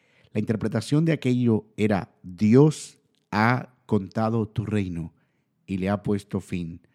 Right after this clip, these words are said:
Ha sido pesado en la balanza y hallado falto. Tu reino será dividido". Y como dijimos, esa misma noche, mientras el rey seguía borracho, las fuerzas enemigas entraron a la ciudad y Belsasar murió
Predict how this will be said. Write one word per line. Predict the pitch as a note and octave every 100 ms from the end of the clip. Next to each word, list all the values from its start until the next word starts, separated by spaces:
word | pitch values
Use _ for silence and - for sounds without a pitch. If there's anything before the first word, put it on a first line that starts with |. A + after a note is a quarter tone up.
| _ _ _ _ _ -
Ha | F#2+ G2
sido | A#2 A2 G#2+
pesado | - F#2+ - G2 F2 - -
en | G#2+
la | F2
balanza | E2 F#2+ A#2+ A#2+ - - _
y | F2+
hallado | F2+ F2+ F#2+ F#2
falto. | - F#2 E2 - - _ _ _ _ -
Tu | G#2+
reino | F#2+ G#2+ A2+ A#2
será | - F#2+ F#2 F#2+
dividido". | F#2+ F2+ E2+ G2 E2
Y | -
como | F2+ F2
dijimos, | F#2 - A2 E2+ - _ _ _ _ _
esa | G2+ G#2 A#2+
misma | A2+ A2 G2+
noche, | E2+ D#2 -
mientras | - D#2+ - F2+ -
el | F2+
rey | - F2
seguía | - G#2+ G#2+ F#2+
borracho, | F2 F2+ A2 G#2 - - _ _ _ _ _ _ -
las | F2+
fuerzas | - A2 B2+
enemigas | C3 A2+ F#2+ G#2 G2 F#2+
entraron | F2+ F2+ G2+ G2
a |
la | E2+
ciudad | - E2+ E2 - _ _ _ _ _ -
y |
Belsasar | F2+ E2 F#2 G2 F#2+
murió | G#2 F#2 F#2 F#2+